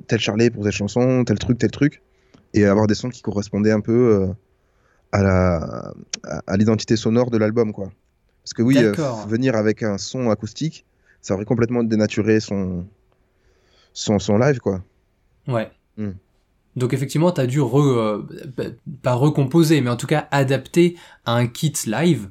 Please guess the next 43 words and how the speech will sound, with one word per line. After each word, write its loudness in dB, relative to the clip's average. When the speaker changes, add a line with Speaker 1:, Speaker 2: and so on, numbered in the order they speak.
Speaker 2:
à, -4
à -6
quelque -4
chose 4
que -2
tu -8
pouvais -2
amener -2
sur -8
une -4
tournée, -2
quoi, -6
finalement, -8
quelque -20
chose -6
qui -8
pouvait -12
être, -14
euh, -12
qui 0
Speaker 1:
Exactement. 2
Speaker 2:
pouvait 0
être -6
joué -8
en -10
live. -10
Ouais. -4
Speaker 1:
Ouais. 0
Speaker 2:
D'accord. -2
Speaker 1:
Et 2
dès 4
l'audition, 0
quand -4
je -8
me -2
suis -12
dit, « -6
Bah, -4
tant -6
qu'on -6
y 2
est, 2
euh, 0